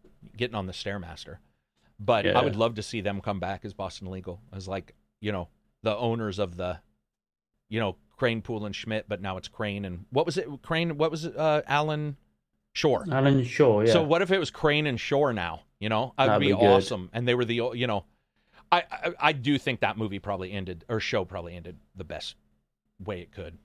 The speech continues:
Speaker 1: You don't get a lot of
Speaker 2: Yeah.
Speaker 1: shows that end where you're like, "This wrapped up really nicely." And their bro
Speaker 2: Yeah, that
Speaker 1: friendship was
Speaker 2: Oh, that show. I mean, I love Blacklist, but, uh, that, to me, Boston Legal is above Blacklist, but not by much, 'cause Blacklist to me is, the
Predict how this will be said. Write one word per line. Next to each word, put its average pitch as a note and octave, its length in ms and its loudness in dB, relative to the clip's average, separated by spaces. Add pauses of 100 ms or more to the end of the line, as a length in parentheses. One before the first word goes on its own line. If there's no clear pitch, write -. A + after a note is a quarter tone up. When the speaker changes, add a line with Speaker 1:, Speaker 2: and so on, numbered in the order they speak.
(420)
Speaker 1:
You A2 100 -4
don't D#3 140 2
get G3 120 2
a F3 40 6
lot B2+ 200 4
of A2 60 6
Speaker 2:
Yeah. G2+ 100 6
Speaker 1:
shows A#2 240 4
that A2 160 -4
end A2 280 -4
where G2 180 -4
you're G2 160 -4
like, F#2+ 200 -4
"This A2 160 -12
wrapped G2+ 280 -4
up F2+ 140 -8
really F#2 280 -8
nicely." E2 500 -14 (220)
And C3 120 0
their C#3+ 140 4
bro A2 240 4
Speaker 2:
Yeah, A2 80 8
that A#2+ 300 0
Speaker 1:
friendship A2 480 -4
was F#2 360 -12 (720)
Speaker 2:
Oh, F#2+ 220 2
that G2 140 2
show. G2 360 2 (520)
I A#2 40 6
mean, B2 120 8
I C#3 80 10
love C#3+ 280 8
Blacklist, A2+ 480 0
but, G#2 200 -4 (220)
uh, A2+ 120 0
that, B2 220 2
to B2 80 2
me, A#2 420 4 (100)
Boston B2 240 4
Legal A2 180 8
is G2+ 80 2
above G2+ 280 2
Blacklist, G2+ 360 0
but G#2+ 120 -2
not A#2 160 6
by A2 100 6
much, G#2+ 260 4
'cause G2 120 -14
Blacklist A#2 560 2
to G#2 80 -2
me G2+ 240 2
is, F#2 220 -6 (340)
the G2+ 80 4